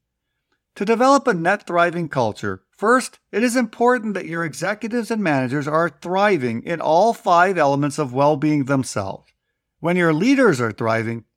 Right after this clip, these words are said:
it spreads to the rest of the organization. Next, those leaders and managers need to understand that the development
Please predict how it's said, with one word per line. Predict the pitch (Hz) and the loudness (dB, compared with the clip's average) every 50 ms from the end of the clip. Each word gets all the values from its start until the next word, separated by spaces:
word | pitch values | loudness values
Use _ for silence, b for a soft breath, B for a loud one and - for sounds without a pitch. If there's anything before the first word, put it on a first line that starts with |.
| _ _ _ - | _ _ _ -6
it | 180 180 | -6 -4
spreads | - - - - 180 202 220 196 - | -6 -12 -6 -2 0 0 0 -2 -6
to | - 214 202 | -8 -6 -4
the | 190 196 | -4 -2
rest | 175 151 160 156 - - | 0 0 0 0 -2 -6
of | 170 156 | -8 -4
the | 165 165 | -4 -2
organization. | 156 143 143 135 139 135 135 135 120 - 110 101 95 - - 90 - _ _ _ _ _ _ _ _ _ _ _ - - | -2 -2 -2 0 0 0 0 -2 -2 -4 -6 -8 -8 -10 -14 -20 -20 _ _ _ _ _ _ _ _ _ _ _ -12 -4
Next, | 175 214 208 147 - - - - - _ - | 0 2 2 2 0 -2 -8 -20 -20 _ -6
those | 151 196 226 240 202 | -2 0 0 0 0
leaders | 208 240 269 262 226 170 131 120 123 120 | -2 0 0 2 4 4 2 2 0 -4
and | - - 185 220 233 226 | -8 -8 -6 -4 -2 -2
managers | 220 208 190 170 156 147 143 170 175 151 | -2 -2 -2 -2 -2 -2 -4 -6 -8 -6
need | 147 170 185 220 240 240 - | -6 -4 -2 -2 -4 -4 -6
to | 233 - | -6 -4
understand | - 185 196 185 208 196 - - - 151 139 135 135 127 | -4 -6 -4 -2 -4 -4 -4 -4 -2 0 0 0 0 -2
that | 156 151 | -4 -4
the | - 156 | -6 -4
development | 147 175 147 127 160 165 185 202 202 196 202 202 _ - | -2 -2 -2 2 2 2 2 2 -2 -2 -6 -8 _ -14